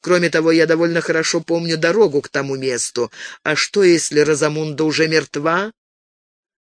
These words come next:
У Генри перехватило дыхание. Эта мысль часто мучила и его, но он тут же старался её отогнать. Произнесённая вслух Айртоном,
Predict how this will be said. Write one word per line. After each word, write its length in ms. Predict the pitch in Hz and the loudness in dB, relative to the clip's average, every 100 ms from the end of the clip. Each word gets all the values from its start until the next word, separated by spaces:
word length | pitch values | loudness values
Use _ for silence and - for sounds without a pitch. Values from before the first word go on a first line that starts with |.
| _ _ _ _ _ _ 147 | _ _ _ _ _ _ -8
У 80 | |
Генри 720 | 123 92 143 175 196 202 220 220 _ _ _ | -8 -2 0 0 -2 -4 -6 -8 _ _ _
перехватило 680 | 147 165 - 147 - 151 160 | -2 -2 0 -2 -2 -2 -2
дыхание. 720 | 160 156 139 139 135 135 135 - - - _ - | -2 -4 -2 -2 0 0 0 -4 -16 -20 _ -2
Эта 380 | 160 151 156 | -2 -2 -2
мысль 600 | 151 151 165 160 160 160 - | -2 -2 -4 -6 -6 -8 -6
часто 580 | - 151 160 - - | -4 -2 -4 -4 -4
мучила 640 | 151 151 196 175 - 147 143 | -4 -4 -6 -4 -4 0 0
и 200 | - 156 | -2 -10
его, 760 | 135 127 120 139 247 185 117 - - - _ _ - | -8 -8 -8 -2 0 0 -4 -12 -20 -20 _ _ -6
но 160 | 156 | 0
он 160 | 170 160 | 2 2
тут 160 | 160 143 | -2 -2
же 100 | 156 | -2
старался 520 | 160 156 160 - 160 | 0 0 -2 0 0
её 240 | 165 185 | 2 0
отогнать. 800 | 180 202 185 240 185 123 - - _ _ _ _ _ _ _ | 2 -2 0 0 0 -2 -10 -16 _ _ _ _ _ _ _
Произнесённая 1000 | - 156 151 117 165 - 202 208 202 202 | -4 -2 0 -4 -4 0 0 0 -2 -4
вслух 640 | - - 160 185 202 - _ - - 160 | -4 -4 0 0 0 -6 _ -20 -8 0
Айртоном, 840 | 170 185 185 - 202 214 220 | 2 2 0 -2 0 2 0